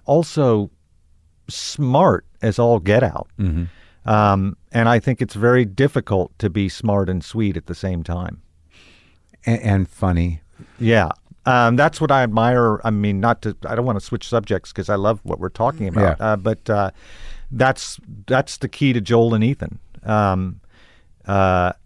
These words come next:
Speaker 1: when people say that Joel and Ethan are cold as filmmakers, um, I, I, I wanna set myself ablaze. I'm so upset,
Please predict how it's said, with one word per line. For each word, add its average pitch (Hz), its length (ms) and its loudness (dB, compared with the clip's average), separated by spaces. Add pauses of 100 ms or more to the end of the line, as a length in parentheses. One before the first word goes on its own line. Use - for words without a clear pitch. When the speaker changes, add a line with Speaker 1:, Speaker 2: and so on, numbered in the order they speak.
(260)
Speaker 1:
when 123 280 0
people 135 400 -2
say 120 480 4
that 104 160 -2
Joel 117 320 4
and 104 100 2
Ethan 98 600 0 (180)
are 95 540 2 (240)
cold 113 640 2
as 87 100 -6
filmmakers, - 960 -4 (560)
um, 95 420 0 (160)
I, 113 260 2
I, 117 120 4 (200)
I 123 80 2
wanna 120 220 2
set - 300 -2
myself 104 420 0
ablaze. 95 640 2
I'm 85 140 -6
so 87 240 -4
upset, - 420 -10